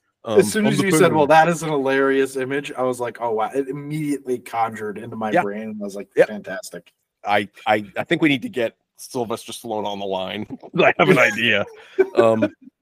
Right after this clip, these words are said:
Speaker 1: by the way, I went to the website for the Kingsman line of bespoke wear, whatever.
Speaker 2: Uh-huh.
Speaker 1: Um, I made fun of it, but I fucking love it. <laughs> If I
Speaker 2: I
Speaker 1: had
Speaker 2: know.
Speaker 1: the money,
Speaker 2: Really
Speaker 1: I would,
Speaker 2: nice, right?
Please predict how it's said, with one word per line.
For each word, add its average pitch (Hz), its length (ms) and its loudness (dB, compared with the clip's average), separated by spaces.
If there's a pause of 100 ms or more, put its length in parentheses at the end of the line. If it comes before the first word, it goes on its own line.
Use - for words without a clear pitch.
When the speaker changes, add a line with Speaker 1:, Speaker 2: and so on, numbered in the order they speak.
(400)
Speaker 1:
by 240 160 10
the 170 80 8
way, 147 160 8
I 104 120 4
went 147 220 -2
to 147 80 -2
the 127 100 0
website 107 520 -2
for 98 120 -8
the 92 100 -8
Kingsman 101 440 -8
line 92 320 -2
of 92 180 -8 (140)
bespoke - 560 -10 (100)
wear, 107 480 -2 (140)
whatever. 127 360 2 (440)
Speaker 2:
Uh-huh. 131 360 4
Speaker 1:
Um, 98 120 -6 (340)
I 123 80 0
made 185 200 4
fun 135 180 2
of 104 60 -6
it, 92 120 -6
but 190 120 -6
I - 60 -8
fucking 85 340 -6
love 87 180 -6
it. - 100 -14 (280)
<laughs> 165 120 -2 (100)
If 208 140 10
I 190 60 8
Speaker 2:
I - 20 12
Speaker 1:
had 143 80 8
Speaker 2:
know. 143 160 10
Speaker 1:
the 180 80 8
money, 135 280 2
Speaker 2:
Really 185 260 10
Speaker 1:
I 156 40 4
would, - 20 2 (160)
Speaker 2:
nice, 107 200 -6
right? 147 260 2